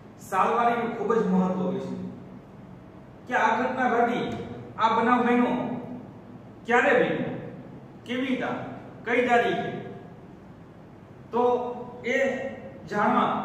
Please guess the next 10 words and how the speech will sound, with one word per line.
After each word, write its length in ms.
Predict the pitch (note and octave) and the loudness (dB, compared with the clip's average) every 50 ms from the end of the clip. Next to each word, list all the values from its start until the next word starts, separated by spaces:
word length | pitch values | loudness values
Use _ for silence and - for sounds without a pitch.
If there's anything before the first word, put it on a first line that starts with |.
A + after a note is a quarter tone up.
| - - G#3+ | -6 -6 -6
આપણે 220 | G3+ G#3 A#3+ A3 - | -2 0 2 2 2
ઇતિહાસની 400 | - A3+ B3 B3+ B3+ B3+ B3+ B3 | 2 2 2 4 4 4 2 2
અંદર 200 | A#3+ A#3+ A#3+ - A#3+ | 0 2 2 2 2
સાલવારીનું 540 | A#3+ A#3+ A3+ A3+ A#3+ A#3 A#3+ A#3+ A3+ A#3 - | 4 4 4 4 6 4 4 2 2 -2 -2
ખૂબ 160 | - D4 D4+ D4+ | -4 -2 0 0
જ 80 | C4 | 2
મહત્વ 380 | A3+ G#3 F#3+ F3+ - - - - - - | 2 2 2 0 0 0 -2 -4 -4 -6
છે. 80 | - - - - - - - - - - - - - - - - - - - - - - - - - - - - - - - - - - - - | -6 -8 -8 -10 -12 -12 -14 -16 -16 -18 -18 -18 -18 -20 -20 -20 -20 -20 -20 -20 -20 -20 -20 -16 -16 -14 -14 -14 -16 -16 -18 -18 -18 -16 -8 -2
તો 100 | B3+ C4+ C4+ C4 C4+ C4+ C4 - - - - A3+ A3 | 2 4 4 4 4 2 0 -2 -4 -8 -8 -8 -8
ઇતિહાસમાં 800 | - - C#4+ D4 D4 D4 D4 D4 D4 D4 C#4+ C#4+ C#4+ D4 C#4+ | -6 0 2 2 4 4 4 2 2 0 0 2 2 2 2